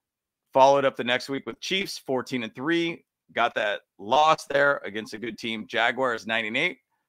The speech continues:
which weren't the best of team at that time, but we did have a lot of injuries in that game.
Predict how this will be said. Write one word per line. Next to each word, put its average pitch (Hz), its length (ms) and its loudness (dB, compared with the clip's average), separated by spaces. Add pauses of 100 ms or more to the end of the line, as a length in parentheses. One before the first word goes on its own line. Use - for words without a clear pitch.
(140)
which - 200 -16
weren't 214 300 0 (220)
the 117 120 -6
best 165 320 2
of 135 100 -8
team 156 180 -4
at 139 120 -4
that 127 220 2
time, 131 340 2
but 113 80 -4
we 98 100 -10
did 107 140 -4
have 110 100 2
a 107 60 -4
lot 107 160 0
of 85 60 -8
injuries 156 380 -4
in 143 100 -2
that 131 180 -2
game. 127 320 -4